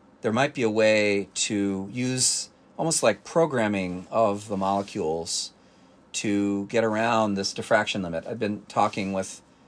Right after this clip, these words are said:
colleagues about how we could break it and how we could use it to look at influenza. And then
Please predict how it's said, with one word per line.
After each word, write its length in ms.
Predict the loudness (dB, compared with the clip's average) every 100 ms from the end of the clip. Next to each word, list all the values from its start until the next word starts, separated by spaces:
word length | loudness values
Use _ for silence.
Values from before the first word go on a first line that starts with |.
| -12
colleagues 440 | 2 4 6 2 -2
about 340 | 0 0 0 -8 -4
how 200 | 0 2
we 80 |
could 180 | 0 -4
break 300 | 0 2 2
it 220 | 0 0 -4 -20 -20 -20 _ -8
and 140 | -4 0
how 180 | 2
we 60 | 2
could 160 | 0 0
use 260 | 2 4
it 160 | 2 0
to 120 | 0
look 260 | 0 0 2
at 140 | 0 -2 -10
influenza. 800 | -8 -2 0 2 2 2 0 -4 -18 -20 -20 -20 -20 -20 -10
And 420 | -4 0 0 2
then 420 | 2 2 2 -2